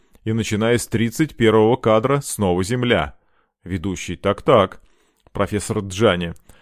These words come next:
Было очевидно, что эти снимки сделаны в тот период, когда связь со спутником была потеряна.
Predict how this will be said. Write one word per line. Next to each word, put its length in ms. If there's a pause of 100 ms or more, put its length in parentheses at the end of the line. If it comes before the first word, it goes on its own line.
(220)
Было 260
очевидно, 460
что 180
эти 180
снимки 440
сделаны 400
в 60
тот 220
период, 420
когда 320
связь 300
со 100
спутником 580
была 220
потеряна. 680